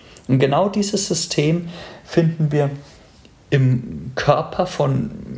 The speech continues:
jedem Tier, also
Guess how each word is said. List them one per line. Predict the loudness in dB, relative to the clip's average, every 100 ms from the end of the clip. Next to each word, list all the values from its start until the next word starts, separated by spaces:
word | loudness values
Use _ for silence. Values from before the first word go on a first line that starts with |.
| -10
jedem | -4 0 2 2 2 2 2 -2 -10 -10
Tier, | -6 0 4 4 2 -6 -20 -20 -20 _ -20 -20 -20 _ -20 -20 -20 -20 -20 -20 -20 -20 -20 -20 -20 -20 -20 -4
also | -2 0 -2 -4